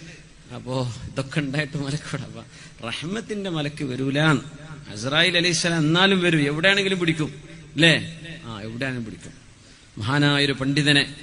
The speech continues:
ആ പണ്ഡിതനെതിരെ കേസ് കൊടുത്തതിന്റെ പേരിൽ ഒരാളുടെ റൂഹ് ടോയ്ലറ്റിൽ പോയി പിടിച്ചിട്ടുണ്ട്. അങ്ങോട്ടൊക്കെ വരും, ആക്സസ് മലക്കുകൾക്ക് അവിടെ ഉണ്ട്.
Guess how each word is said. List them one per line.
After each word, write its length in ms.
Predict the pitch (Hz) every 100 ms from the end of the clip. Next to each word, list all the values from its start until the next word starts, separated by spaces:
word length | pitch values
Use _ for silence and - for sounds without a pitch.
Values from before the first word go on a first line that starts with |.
| 151 143 - - -
ആ 80 |
പണ്ഡിതനെതിരെ 600 | 131 139 151 160 160 151
കേസ് 300 | 151 156 160
കൊടുത്തതിന്റെ 500 | 175 160 160 156 151
പേരിൽ 360 | 151 151 147 139
ഒരാളുടെ 340 | 135 151 147
റൂഹ് 360 | 135 143 143 139 - - - -
ടോയ്ലറ്റിൽ 380 | 135 151 147 139
പോയി 180 | 139
പിടിച്ചിട്ടുണ്ട്. 520 | 123 127 123 117 110 98 - - 117
അങ്ങോട്ടൊക്കെ 360 | 127 123 117
വരും, 280 | 117 113 110 -
ആക്സസ് 360 | 120 117 123 127
മലക്കുകൾക്ക് 520 | 117 120 120 123 120
അവിടെ 260 | 113 110 110
ഉണ്ട്. 160 | 110